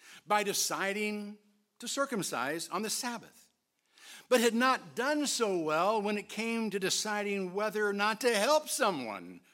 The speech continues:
on the Sabbath. You know, they would later agree with Jesus' answer to the lawyer's question, "Teacher, which is the greatest commandment of the law?" And he said to them,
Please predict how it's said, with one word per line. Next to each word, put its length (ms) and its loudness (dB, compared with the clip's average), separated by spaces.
on 140 0
the 100 -2
Sabbath. 600 -4
You 60 -12
know, 60 -8
they 140 0
would 140 -2
later 380 0
agree 500 -4
with 280 -8
Jesus' 540 -2
answer 580 -4
to 120 -10
the 100 -6
lawyer's 540 -4
question, 580 -4
"Teacher, 440 -2
which 220 2
is 120 2
the 100 2
greatest 500 -2
commandment 500 2
of 120 -6
the 100 -2
law?" 480 4
And 80 -2
he 60 0
said 260 0
to 100 0
them, 340 -4